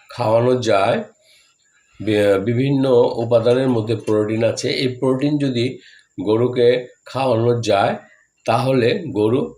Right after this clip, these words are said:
মোটা তাজা হবে। প্রোটিনবিহীন যতই খাবার দেন, যেমন গমের ভুসি হইল ফাইবার জাতীয় খাবার, ভুট্টা হচ্ছে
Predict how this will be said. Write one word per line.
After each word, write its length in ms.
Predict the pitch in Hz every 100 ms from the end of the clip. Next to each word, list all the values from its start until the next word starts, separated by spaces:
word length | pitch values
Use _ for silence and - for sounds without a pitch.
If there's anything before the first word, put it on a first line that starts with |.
| 104
মোটা 260 | 110 117
তাজা 280 | 107 101 101 95
হবে। 220 | 80 80
প্রোটিনবিহীন 1080 | - 135 131 143 151 143 120 117 135 123
যতই 460 | - 113 113 139 147
খাবার 500 | - 113 117 113 92
দেন, 420 | 104 98 120 92
যেমন 500 | 117 117 110 113 240 254 - - - _ 98
গমের 320 | 110 110 147
ভুসি 440 | 135 127 123 - 127
হইল 400 | 127 110 117 254 - - - - -
ফাইবার 360 | 147 135 131 117
জাতীয় 400 | 113 113 110 98
খাবার, 360 | 98 87 - - _ _ - - - - _ - -
ভুট্টা 340 | 117 117 156
হচ্ছে 560 | 135 139 - 135 123